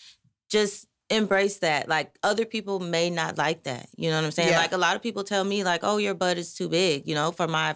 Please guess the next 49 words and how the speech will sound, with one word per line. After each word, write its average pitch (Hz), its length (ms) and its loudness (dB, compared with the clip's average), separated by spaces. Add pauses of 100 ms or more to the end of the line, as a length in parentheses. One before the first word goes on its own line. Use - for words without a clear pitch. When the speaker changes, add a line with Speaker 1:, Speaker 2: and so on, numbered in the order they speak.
Speaker 1:
frame. 180 300 0
But 165 100 0
I'm 180 100 0
Speaker 2:
Your 185 100 4
Speaker 1:
like, 185 100 4
Speaker 2:
mouth 196 240 0
is 202 120 -2
too - 140 -2
big. 151 400 0
Speaker 1:
Exactly. 220 720 0
Speaker 2:
Yeah. 180 200 4
Speaker 1:
Like, 180 80 2
you 220 60 2
know, 190 200 2
like, 180 280 2
love 208 340 2
yourself. 208 580 2
Like, 147 160 0
whatever 196 260 2
you 269 80 -2
tell 254 140 0
your 240 140 0
surgeon 233 320 -2
that 220 180 -2
you 220 80 -2
want, 233 260 4
if 196 80 -2
they 190 140 2
give 220 180 2
that 220 160 2
to 226 100 -2
you, 220 220 0 (240)
don't 202 200 2
hate 190 180 0
it 143 80 -2
later. 143 200 -8
Speaker 2:
Yes. 160 240 2
Speaker 1:
You 170 140 2
know, 165 200 2
like, 185 140 2
Speaker 2:
Yes. 160 440 0 (360)
Speaker 1:
I 170 100 -2
see 202 160 0
that 180 160 -2
a 147 60 -6
lot. - 180 -14 (260)
Speaker 2:
I 175 100 2
love 170 280 2
that. 156 280 0